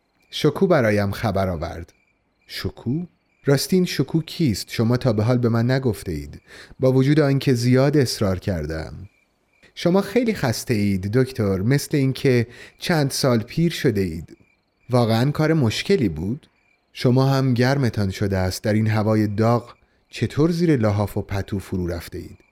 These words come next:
"چاره‌ای غیر از این ندارم، من که نمی‌توانم مثل شما روی صندلی بنشینم."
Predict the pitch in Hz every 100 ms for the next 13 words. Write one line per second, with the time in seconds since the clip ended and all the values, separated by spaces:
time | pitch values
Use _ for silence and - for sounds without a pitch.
0 | _ - 175 180 208 190 165 123 110 110
1 | 104 101 95 92 85 71 104 170 202 220
2 | 208 240 208 156 139 127 123 131 - 123
3 | - 131 127 127 123 123 120 110 107 104
4 | 135 139 104 98 - 87 76